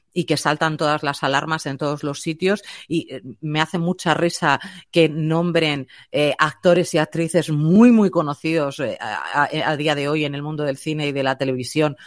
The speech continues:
como felicitando al chiquillo, "Te deseamos toda la suerte del mundo", y tú, y claro, el hermano mayor que quiere ser actor es como, "¿Me estás diciendo que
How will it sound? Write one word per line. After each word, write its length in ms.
como 180
felicitando 640
al 100
chiquillo, 380
"Te 100
deseamos 440
toda 140
la 100
suerte 300
del 140
mundo", 260
y 60
tú, 140
y 180
claro, 340
el 200
hermano 420
mayor 400
que 180
quiere 220
ser 180
actor 280
es 140
como, 440
"¿Me 180
estás 380
diciendo 800
que 240